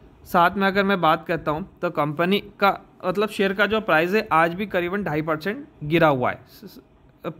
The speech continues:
पाँच सौ पन्द्रह रुपये पर ट्रेडिंग करा है। प्रीवियस क्लोज था पाँच सौ सत्ताईस रुपये साठ पैसे, सेम प्राइस का ओपन होता है, सेम प्राइस का हाई लगाता है और लो लगाता है पाँच सौ तेरह रुपये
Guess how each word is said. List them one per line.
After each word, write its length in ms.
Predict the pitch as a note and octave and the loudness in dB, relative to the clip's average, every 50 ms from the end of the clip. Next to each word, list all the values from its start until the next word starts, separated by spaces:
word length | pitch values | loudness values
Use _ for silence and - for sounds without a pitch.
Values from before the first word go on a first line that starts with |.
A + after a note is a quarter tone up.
| - - | -4 2
पाँच 240 | E3+ F3 F3 F3+ F3+ | 4 4 4 4 2
सौ 100 | - G#3 | -2 -2
पन्द्रह 260 | F#3+ F#3+ E3+ E3+ F3+ | -2 0 0 2 0
रुपये 240 | F#3 F#3 E3+ F#3+ F#3+ | 0 0 -2 -4 -4
पर 120 | F3+ G#3+ | -2 -4
ट्रेडिंग 360 | G#3 - E3+ D#3+ D#3+ F3+ F#3 F#3+ | -4 -4 -4 -4 -2 -4 -2 -2
करा 180 | F#3+ F3+ F3+ | 0 0 0
है। 140 | F3+ F#3 G3+ G#3+ - - - _ - _ _ | -2 -4 -6 -8 -12 -20 -20 _ -20 _ _
प्रीवियस 320 | - E3+ F3 G3 G#3+ G#3 G#3 | 0 2 4 4 2 2 2
क्लोज 180 | G#3 G3+ G3+ G3 - | -2 -2 0 2 0
था 80 | G#3 G3+ | 0 0
पाँच 340 | - E3+ D#3+ E3+ F3 F3+ | 0 0 0 0 0 0
सौ 80 | F#3+ G3 | -4 -4
सत्ताईस 500 | F#3 F3+ D#3 C#3+ D3+ D#3+ D#3 D#3+ E3 E3 | -4 -4 -6 -2 -2 -2 -2 0 -2 -4
रुपये 200 | F#3+ F3 F3+ F3+ | -4 -2 -2 -2
साठ 340 | F3 F3 D#3+ D3 D3+ D#3 D#3 | -2 0 2 2 2 2 0
पैसे, 340 | E3 E3 D#3+ - F3+ F#3 G#3+ - - - _ - - - - | -2 -2 0 0 -2 -4 -4 -6 -12 -20 _ -20 -20 -20 -12
सेम 300 | - - F3+ F#3 G3+ G3 | -2 0 2 2 2 2
प्राइस 320 | G3+ F#3+ F#3 F#3+ F#3 - | 4 4 4 4 2 0
का 160 | - G#3 F#3+ | 0 0 0
ओपन 420 | F#3 - - D3 C#3+ D3 F3 F3 F3+ | 0 0 -2 -2 0 0 0 0 0
होता 200 | F3+ E3+ F#3 F#3 | -2 0 0 -2
है, 60 | F#3+ | -2
सेम 260 | F#3 - D#3+ D#3+ F3 | -2 -2 -2 -2 -2
प्राइस 300 | E3+ - F3+ F3 F3+ F3 | -2 0 0 0 0 0
का 100 | - F#3+ | -4 -6
हाई 200 | E3 - D3 C#3+ D#3 | -2 0 2 2 4
लगाता 400 | E3 E3 D3+ D#3 D#3 D#3 E3 F3 | 4 4 4 2 2 2 0 -2
है 80 | F#3 | -2
और 180 | - - D3 D3+ | -2 -2 -2 -2
लो 200 | D3+ C#3 D#3 E3 | 0 2 2 4
लगाता 380 | D#3 D#3 C#3+ C3 C#3+ C#3 D#3+ D#3+ | 4 2 2 2 0 0 -2 -2
है 60 | D#3 | -2
पाँच 240 | D3 C3+ B2+ C3 C3 | -2 -4 -4 -4 -6
सौ 80 | D3 | -8
तेरह 200 | C3+ C#3 C3 B2+ B2 | -8 -6 -6 -6 -6
रुपये 280 | B2 A#2+ B2 F#3 B3+ | -8 -8 -10 -12 -12